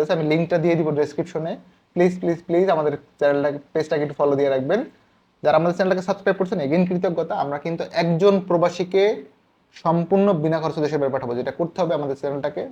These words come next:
সাবস্ক্রাইব করে দিবেন। আমরা লটারির মাধ্যমে তেইশে ডিসেম্বর দুই হাজার পঁচিশ এই অ্যানাউন্সমেন্টটা করে দিবেন ইনশাআল্লাহ, যে ভাগ্যবান কে জিতলো। এটা হচ্ছে চায়না এস্টেট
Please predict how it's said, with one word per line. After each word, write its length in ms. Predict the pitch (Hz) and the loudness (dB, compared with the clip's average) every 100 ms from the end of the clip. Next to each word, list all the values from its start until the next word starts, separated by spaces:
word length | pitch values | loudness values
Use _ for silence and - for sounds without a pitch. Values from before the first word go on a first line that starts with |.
| - | -8
সাবস্ক্রাইব 360 | 143 - - 131 | -8 -6 -4 -4
করে 120 | 131 120 | -4 -4
দিবেন। 140 | 123 120 | -6 -6
আমরা 140 | 127 135 | -4 -2
লটারির 320 | 147 165 165 | 0 2 2
মাধ্যমে 260 | 170 170 233 359 - _ _ _ _ - | 0 0 0 -2 -10 _ _ _ _ 4
তেইশে 340 | 214 220 226 | 6 6 4
ডিসেম্বর 420 | 185 185 220 214 170 | 4 4 2 4 4
দুই 80 | 175 | 4
হাজার 140 | 170 175 | 4 4
পঁচিশ 280 | 190 190 311 - 147 | 2 2 0 0 0
এই 60 | 143 | 2
অ্যানাউন্সমেন্টটা 500 | 139 135 151 165 233 - | 0 -4 -4 -4 -2 2
করে 140 | 180 | 4
দিবেন 180 | 160 143 | 4 0
ইনশাআল্লাহ, 240 | 135 139 143 | -2 -2 0
যে 40 | 127 | -2
ভাগ্যবান 340 | 135 165 214 240 - | -2 2 2 0 2
কে 160 | 180 175 | 4 4
জিতলো। 380 | 156 156 131 120 - _ _ _ _ _ - | 2 0 -2 -6 -8 _ _ _ _ _ -4
এটা 100 | 175 | -2
হচ্ছে 160 | 180 226 | 2 2
চায়না 380 | - 170 190 202 | 4 4 6 2
এস্টেট 340 | 175 180 190 | 0 0 -2